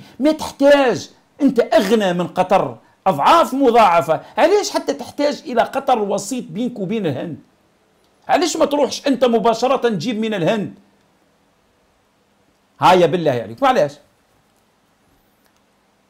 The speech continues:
رضو ختام. يوم ما نحكي لكمش على هذه يا جماعة، أقسم بالله يا واحد التلاعبات في مجال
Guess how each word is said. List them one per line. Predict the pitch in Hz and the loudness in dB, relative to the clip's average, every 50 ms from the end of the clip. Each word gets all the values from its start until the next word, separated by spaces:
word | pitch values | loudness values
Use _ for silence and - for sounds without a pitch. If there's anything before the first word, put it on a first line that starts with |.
| _ _ _ _ _ _ _ _ _ _ _ _ _ _ _ _ _ - | _ _ _ _ _ _ _ _ _ _ _ _ _ _ _ _ _ -12
رضو | 170 139 156 151 131 165 170 | -8 -8 -6 -6 -8 -10 -12
ختام. | - - - - 123 90 98 _ _ _ _ _ _ _ _ _ _ - - - - | -14 -14 -16 -16 -16 -16 -18 _ _ _ _ _ _ _ _ _ _ -20 -20 -10 -4
يوم | - 339 359 302 233 | 0 2 4 4 4
ما | 220 | 2
نحكي | 185 160 - - - 147 | 0 -2 -4 -6 -10 -10
لكمش | 139 - - 262 220 180 - - | -8 -6 -4 -4 -4 -4 -4 -4
على | 143 139 147 | -4 -2 -2
هذه | 135 131 170 214 208 170 135 131 123 143 | -2 -2 -2 -2 -2 -2 -4 -8 -6 -2
يا | 214 269 269 262 254 | 0 0 0 0 0
جماعة، | 208 156 185 185 185 202 247 254 226 190 175 180 170 | 0 2 2 2 2 2 2 2 2 2 2 0 0
أقسم | 175 - - - - - - 196 190 185 202 226 | 0 0 -2 -2 -4 -8 -8 -8 -6 -6 -6 -6
بالله | 175 196 190 175 165 156 151 151 147 143 | -4 -6 -4 -2 0 2 2 2 2 0
يا | 139 143 147 151 196 262 262 | -2 -4 -4 -4 -2 0 2
واحد | 226 202 202 208 - - 143 139 | 2 2 2 0 0 -2 -8 -10
التلاعبات | 151 147 - - 180 190 190 175 - 170 151 143 160 156 147 135 123 | -10 -8 -4 -2 0 0 0 0 0 -2 -2 -2 0 0 0 -2 -6
في | - - 220 226 | -8 -8 -6 -4
مجال | 202 185 165 135 175 156 | -2 -2 -2 0 0 -2